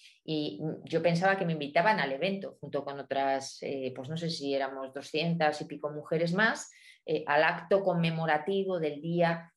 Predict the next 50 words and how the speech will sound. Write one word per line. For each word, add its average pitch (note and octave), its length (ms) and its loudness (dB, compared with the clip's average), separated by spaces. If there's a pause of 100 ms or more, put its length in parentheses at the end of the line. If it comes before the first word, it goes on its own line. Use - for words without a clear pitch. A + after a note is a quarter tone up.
de D3 60 0
la C#3+ 100 2
Mujer C#3+ 280 0
Emprendedora F3+ 680 2
que E3 60 2
organizaba D3+ 500 2
el D#3 80 2
Gobierno C#3 260 -2
de C3 60 -12
España. A#2+ 360 -6
¿Y B2+ 80 -8
cuál E3+ 180 6
es F#3+ 40 0
mi F#3+ 100 0
sorpresa G3+ 560 0
cuando C3+ 380 0
a B2+ 60 0
los C#3+ 160 -6
pocos E3 320 -2
días F3+ 340 2
me, C#3 420 -4
me C3 60 -10
dan C#3 180 0
la E3 100 4
noticia E3+ 520 0
de D#3 240 0
que C3 400 -4
no D#3 240 -2
es G3 120 0
que D#3 100 2
asista, A3+ 400 -4
es C3 100 -4
que - 80 -4
he - 40 0
sido F3 260 0
seleccionada D3+ 840 -4 (420)
para D3+ 200 4
representar D3 640 2
a, F3 160 6 (160)
a C#3+ 120 -4
las C#3 120 -2
mujeres E3 380 -4
emprendedoras E3+ 720 0
de D3 60 0
España? F3+ 680 -2
Y C3 380 -4
bueno, B2 220 -2
me C3 120 -6
pareció D3 500 -2
increíble. F#3 840 -2